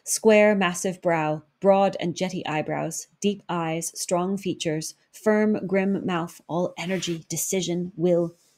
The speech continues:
were not beautiful according to rule. But they were more than beautiful to me.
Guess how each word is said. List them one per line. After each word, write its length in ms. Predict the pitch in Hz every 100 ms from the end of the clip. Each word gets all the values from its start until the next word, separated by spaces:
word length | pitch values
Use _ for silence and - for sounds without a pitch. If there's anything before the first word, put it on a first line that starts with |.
| _ _
were 80 | 240
not 300 | 302 - _
beautiful 580 | 220 247 214 - 120 -
according 400 | 175 196 170 143
to 120 | 139 139
rule. 400 | 175 156 98 151 _ _ _ _ _ _ _
But 120 | - 170
they 100 | 170
were 120 | 170
more 300 | 165 175 175
than 140 | 147
beautiful 340 | 147 147 - 139
to 140 | 143
me. 300 | 156 131 131